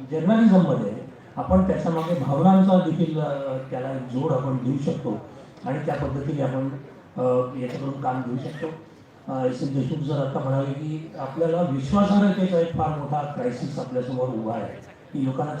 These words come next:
छापलेलं असेल तेच विश्वासार्ह वाटतं आणि जे डोळ्यांनी दिसतंय ते लोकांना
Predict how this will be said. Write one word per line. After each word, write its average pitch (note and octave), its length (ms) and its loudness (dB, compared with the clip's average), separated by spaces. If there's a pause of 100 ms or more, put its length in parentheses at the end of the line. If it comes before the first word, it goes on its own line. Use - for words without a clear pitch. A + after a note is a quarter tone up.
छापलेलं E3+ 380 2
असेल - 400 -4
तेच D#3+ 180 -4
विश्वासार्ह C3 500 -2
वाटतं A#2+ 300 -6 (540)
आणि C#3+ 240 -6
जे - 0 -
डोळ्यांनी D3 460 -4
दिसतंय C3 400 -2 (640)
ते E3 380 -2
लोकांना C#3 760 -6